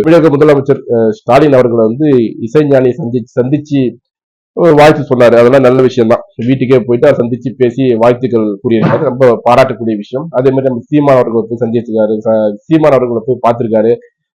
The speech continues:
கமலஹாசன் அவர்கள்லாம் போயிட்டு பார்த்து அவர் வந்து விஷ் பண்ணியிருக்காங்க. நல்ல விஷயங்கள் தான்.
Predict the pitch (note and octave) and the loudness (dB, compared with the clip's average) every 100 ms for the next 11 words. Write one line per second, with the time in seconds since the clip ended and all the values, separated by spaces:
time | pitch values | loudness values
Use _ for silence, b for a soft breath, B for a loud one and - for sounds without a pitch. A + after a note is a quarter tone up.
0 | C#3 C#3+ C#3 D#3 C#3+ C#3 B2 B2 A#2+ C3 | -2 0 2 4 2 2 0 2 0 0
1 | B2 B2+ - A#2+ - D3+ A#2+ A2+ A2+ A#2+ | 0 -2 0 0 2 2 4 4 2 0
2 | B2+ A2+ - C3+ A#2+ G#2+ A2+ B2 B2 C3 | -2 -4 -4 -2 -2 -2 -2 -2 0 0
3 | A#2 A2+ G#2 G#2 C3+ | -2 -2 -2 0 -2